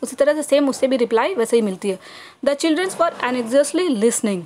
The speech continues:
बच्चे बहुत उत्सुकता और चिंतित होकर ये सब कुछ सुन रहे थे और देख रहे थे।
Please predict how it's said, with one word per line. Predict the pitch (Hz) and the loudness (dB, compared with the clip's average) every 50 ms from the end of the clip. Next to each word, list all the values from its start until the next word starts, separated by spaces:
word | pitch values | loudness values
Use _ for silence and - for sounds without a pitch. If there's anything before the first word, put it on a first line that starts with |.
| - - - - - - - | -12 -18 -18 -18 -18 -8 -4
बच्चे | - 285 277 - 370 330 | -4 -4 -2 0 0 0
बहुत | 294 320 311 359 359 - | 0 0 -2 -2 -2 -4
उत्सुकता | 277 - - 254 254 - 285 285 | -6 -4 -4 -6 -2 0 0 0
और | 285 277 | 0 0
चिंतित | - 277 277 302 349 - | 0 -2 -2 -2 -2 -2
होकर | 330 302 - 302 294 | -2 2 2 2 2
ये | 269 269 | 2 0
सब | - 277 269 - | 0 -2 -4 -4
कुछ | - 370 | -6 -8
सुन | - - - 285 294 277 | -4 0 2 2 4 4
रहे | 240 214 220 | 2 0 0
थे | - - | -2 -4
और | 466 605 - 330 359 339 | -4 0 0 0 0 0
देख | 208 214 202 - | -2 -2 -2 -2
रहे | 196 190 190 | -6 -6 -6
थे। | - - 190 | -6 -10 -14